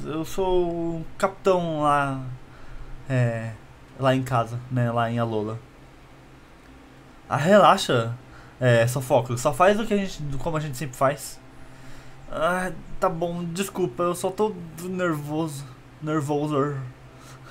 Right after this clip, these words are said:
Ah, você tá certo. É, quão, quão, quão constante, né? Quão, quantas vezes a gente tem a chance de batalhar com tantos treinadores diferentes assim?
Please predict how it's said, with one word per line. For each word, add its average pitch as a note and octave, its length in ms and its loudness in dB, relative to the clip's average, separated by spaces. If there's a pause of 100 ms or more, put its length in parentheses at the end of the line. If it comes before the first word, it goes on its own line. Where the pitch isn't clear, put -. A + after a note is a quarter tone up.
(1120)
Ah, E3+ 80 -2
você B2+ 200 -2
tá F3+ 120 2
certo. A2+ 360 2 (1400)
É, C3+ 520 4
quão, C3 440 2 (640)
quão, C3 320 2 (840)
quão A#3 160 2
constante, G3+ 680 2
né? D#3 100 0
Quão, F3 720 -2 (920)
quantas F3 400 4
vezes D#3+ 280 4
a E3 40 4
gente C#3 840 0
tem C3+ 280 0
a C3 80 2
chance C3+ 320 -2
de C3 320 2
batalhar B2+ 420 2
com C3+ 120 -6
tantos E3 320 -2
treinadores C3+ 460 2
diferentes B2+ 440 0
assim? A2+ 280 -2